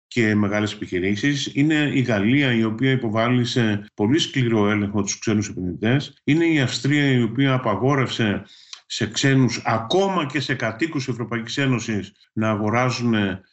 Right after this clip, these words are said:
τάσεις σε, στις Άλπεις ή κοντά σε τουριστικές περιοχές, η Πορτογαλία και ούτω καθεξής. Άρα βλέπετε ότι δεν είναι μόνο ένα ελληνικό φαινόμενο και πρέπει από τώρα και εμείς να πάρουμε μέτρα,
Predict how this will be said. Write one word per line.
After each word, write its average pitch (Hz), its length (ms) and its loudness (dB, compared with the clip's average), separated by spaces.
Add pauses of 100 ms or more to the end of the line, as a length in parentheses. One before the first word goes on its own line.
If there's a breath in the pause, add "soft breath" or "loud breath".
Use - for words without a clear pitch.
τάσεις 110 840 -2
σε, 101 640 -2
στις - 300 -4
Άλπεις 107 680 0
ή 120 100 -6
κοντά 113 260 0
σε 113 140 -4
τουριστικές 104 480 -6
περιοχές, 104 640 -2 (260 loud breath)
η 131 80 2
Πορτογαλία 113 760 0
και 139 120 0
ούτω 131 160 0
καθεξής. 90 600 -4
Άρα 147 300 0
βλέπετε 151 360 0
ότι 147 100 -2
δεν 165 160 0
είναι 180 80 0
μόνο 165 260 0
ένα 139 160 2
ελληνικό 110 380 0
φαινόμενο 95 760 0
και - 160 -4
πρέπει 160 500 0
από 113 320 -2
τώρα 151 300 2
και 131 120 -2
εμείς 135 240 2
να 123 140 2
πάρουμε 120 340 2
μέτρα, 101 600 0